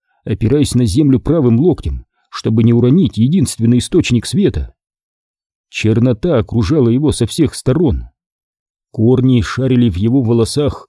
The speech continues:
своими крючковатыми отростками, камни царапали ноги острыми когтями.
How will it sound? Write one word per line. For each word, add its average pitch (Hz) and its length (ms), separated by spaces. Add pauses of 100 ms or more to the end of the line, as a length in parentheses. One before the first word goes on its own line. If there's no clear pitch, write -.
(320)
своими 127 500
крючковатыми 139 760
отростками, 107 760 (520)
камни 123 460
царапали 120 580
ноги 123 280
острыми 120 440
когтями. 127 680